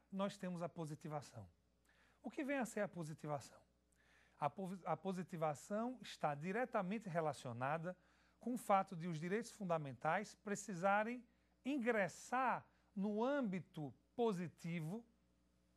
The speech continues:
de eles precisarem ser incorporados ao texto constitucional para poderem ser considerados como direitos fundamentais. Nós não podemos,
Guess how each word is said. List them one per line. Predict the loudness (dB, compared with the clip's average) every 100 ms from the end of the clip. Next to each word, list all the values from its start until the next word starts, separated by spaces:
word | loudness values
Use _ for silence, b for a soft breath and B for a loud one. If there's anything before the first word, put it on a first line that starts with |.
| -6
de | -4
eles | -4
precisarem | -4 -4 -2 -2 4 4 4
ser | -2 -4 -2
incorporados | -2 -4 -2 4 6 6 4 2 -4 -12 -20 b b b b
ao | 4 4 0 -2
texto | 2 2 0 -4
constitucional | -4 -6 -6 -10 -6 -4 0 0 0 -6 b b b 4
para | 4
poderem | 4 -2 -2 -2 -2
ser | -4 -6
considerados | -4 -6 -2 2 2 2 -2
como | -6 -6
direitos | -4 -4 -4 -6
fundamentais. | -6 -4 -4 -8 -10 -12 -14 -20 _ _ _ _ _ b b b b 0
Nós | 2
não | 2 0
podemos, | 0 0 2 0 0 -2 -4 -12